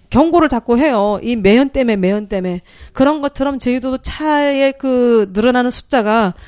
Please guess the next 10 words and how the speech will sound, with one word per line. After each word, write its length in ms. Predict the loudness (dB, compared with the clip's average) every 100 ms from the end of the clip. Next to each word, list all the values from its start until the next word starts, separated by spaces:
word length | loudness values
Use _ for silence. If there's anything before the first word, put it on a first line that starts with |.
| -18 -6
상당히 540 | -4 0 2 2 2
놀라워요. 600 | 2 2 4 2 2 0
그래서 120 | 0 0
이런저런 560 | 2 2 2 0 0
것들, 440 | -2 -2 0 0 -2 -14 -20 -18
단순한 480 | -2 0 2 2 2
우리의 280 | 0 0 0
편리만 420 | 2 2 2 -2
추구하지 440 | -4 -4 -2 -2 -2
말고, 580 | -2 0 0 0 0